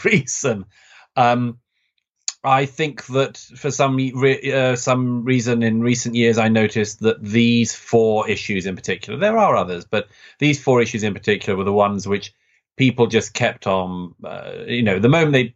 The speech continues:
nicked the tripwire, they were just detonated. And, uh,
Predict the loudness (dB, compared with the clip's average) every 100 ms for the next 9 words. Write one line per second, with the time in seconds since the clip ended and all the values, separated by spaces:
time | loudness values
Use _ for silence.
0 | -4 0 2 0 -6 -12 -12 -6 -4 -4
1 | -4 0 0 -2 -10 -16 _ _ -12 -8
2 | -8 -8 -8 -2 -2 -2 -12 -14 -18 -20
3 | -20 _ _ _ _ _ -4 0 0 0
4 | -2 -2 -6 -10 -10 -2 2 2